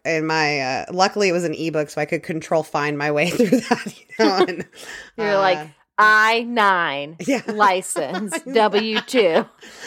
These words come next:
Speaker 1: Like, Social Security number. But, uh, that was,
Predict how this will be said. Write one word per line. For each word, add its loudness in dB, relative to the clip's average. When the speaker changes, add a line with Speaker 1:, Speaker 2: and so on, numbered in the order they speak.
Speaker 1:
Like, -2
Social -4
Security -4
number. -8
But, 4
uh, 4
that 2
was, -2